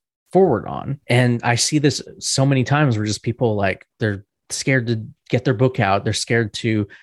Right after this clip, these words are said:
you know, start this business or, or grow this business or start this other side business based off of what they're doing. And a lot of times you just have to say, "You know what? Yeah, it might be a bit of a struggle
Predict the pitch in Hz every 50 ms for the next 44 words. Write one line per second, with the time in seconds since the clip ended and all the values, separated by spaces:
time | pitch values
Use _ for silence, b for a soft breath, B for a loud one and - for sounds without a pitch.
0 | B B B B _ _ _ - 131 110 98 98 - - - - 123 120 117 -
1 | 117 104 - 123 110 113 117 117 113 - - - 104 107 - - 123 107 98 95
2 | 95 101 117 107 104 - _ - 113 101 98 95 101 - - 113 110 127 135 139
3 | 139 135 127 - - 131 131 120 135 127 117 - - 101 - - - 156 147 135
4 | - 135 - - - 135 127 127 110 - - 123 120 123 131 127 117 120 b b
5 | b b b b b - 143 131 110 135 131 120 - - - 123 117 - - 127
6 | 113 110 107 - 113 104 113 110 - - 98 95 113 147 160 139 113 104 104 110
7 | _ _ _ _ _ _ _ _ _ _ - - 117 120 117 113 117 110 107 104
8 | 101 - _ _ _ _ _ - - 110 104 95 104 110 131 156 147 - 160 165
9 | 165 151 120 117 113 - 120 113 110 - - 110 - - 113 107 107 107 107 -
10 | 120 107 127 151 165 185 190 175 131 143 156 160 156 139 135 123 120 139 127 143
11 | 127 110 139 135 127 120 123 - - - 117 117 120 127 120 117 107 -